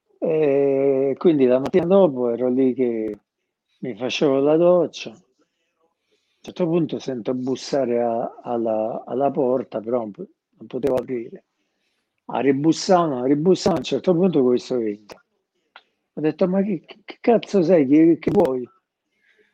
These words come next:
"Ah, no, perché la stanza di qua e di là." Ho detto: "Guarda, ti do un, un minuto per sparire." Poi ho chiamato il concierge, ho fatto il complaint, che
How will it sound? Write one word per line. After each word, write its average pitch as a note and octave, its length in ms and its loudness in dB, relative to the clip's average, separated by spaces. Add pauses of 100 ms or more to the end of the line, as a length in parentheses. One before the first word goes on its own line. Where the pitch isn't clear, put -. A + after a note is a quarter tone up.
(220)
"Ah, F3+ 280 2
no, G3 280 0
perché F#3 560 0
la D3 180 -2
stanza F3+ 880 -6
di B2+ 140 -8
qua E3+ 220 0
e D3+ 80 -2
di C#3+ 120 0
là." D3 180 4
Ho - 640 -14
detto: D3+ 220 0
"Guarda, C3 480 2 (320)
ti - 160 -6
do E3 160 2
un, F3 280 -2 (240)
un E3+ 200 -2
minuto F3+ 420 0
per C#3+ 160 0
sparire." A2 480 -10 (1600)
Poi D3+ 200 2
ho C#3 60 2
chiamato A2+ 1400 -6
il - 80 -20
concierge, D3 640 2
ho - 20 -8
fatto B2+ 260 -6
il A2+ 280 -4
complaint, C3 760 -4
che A2 300 -10